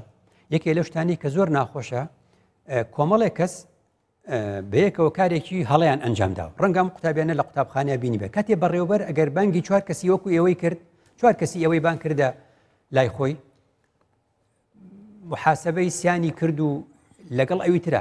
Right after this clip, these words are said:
هەر چواریان کارە خراپەکەیان ئەنجام داوە، کارە هەڵەکەیان ئەنجام داوە، لە ئاستێکێکیانە زۆر بێدەنگە. ئەو کەسەی کە بەڕێوەبەر لە ئاستیا بێدەنگە و سەرزەنشتی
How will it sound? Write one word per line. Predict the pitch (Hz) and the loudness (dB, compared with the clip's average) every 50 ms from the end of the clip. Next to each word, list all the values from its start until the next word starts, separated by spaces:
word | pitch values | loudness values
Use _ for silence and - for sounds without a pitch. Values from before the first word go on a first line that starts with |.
| - - | 2 2
هەر | 220 247 - | 0 0 2
چواریان | - 220 202 185 175 160 - | 4 2 4 4 2 2 2
کارە | 160 160 156 - | 2 2 2 0
خراپەکەیان | - 147 143 - 151 131 - 135 135 143 135 | 0 0 0 0 0 0 0 0 2 2 0
ئەنجام | 123 113 120 110 107 104 | 0 0 0 0 0 0
داوە، | 107 101 104 101 104 | -2 -2 -2 0 2
کارە | 143 143 135 135 104 110 | 4 4 4 4 4 2
هەڵەکەیان | 135 139 139 - - 143 127 120 - | 2 2 2 2 2 0 0 0 -2
ئەنجام | 127 127 113 110 113 110 107 101 | -4 -4 -4 -2 -2 -4 -4 -6
داوە، | 98 92 95 120 165 - _ _ _ _ _ _ _ _ _ _ _ - | -6 -6 -6 -6 -8 -8 _ _ _ _ _ _ _ _ _ _ _ -2
لە | 160 185 | 2 4
ئاستێکێکیانە | 214 220 214 - 240 214 - 208 165 - 185 180 175 151 | 4 4 4 2 0 0 0 0 2 2 2 2 2 4
زۆر | 143 180 170 151 | 4 4 6 6
بێدەنگە. | 156 143 123 127 107 95 92 - - - _ _ _ _ _ _ _ _ _ _ - | 6 4 4 2 0 -2 -4 -8 -12 -18 _ _ _ _ _ _ _ _ _ _ 4
ئەو | - 233 247 240 - | 6 6 6 4 2
کەسەی | 214 175 - 180 156 151 - | -2 0 2 0 0 2 2
کە | 156 135 117 | 2 2 4
بەڕێوەبەر | 113 131 127 139 147 147 151 151 233 247 233 185 | 4 2 4 4 4 4 4 6 4 4 4 4
لە | 170 165 | 2 2
ئاستیا | 165 131 - - 151 135 123 | 2 0 2 2 2 2 2
بێدەنگە | 139 131 120 131 127 117 123 | 2 0 2 2 2 2 2
و | 117 113 - | 2 2 4
سەرزەنشتی | 156 151 143 151 165 180 220 208 - - 233 | 2 4 4 6 4 4 4 0 -2 0 2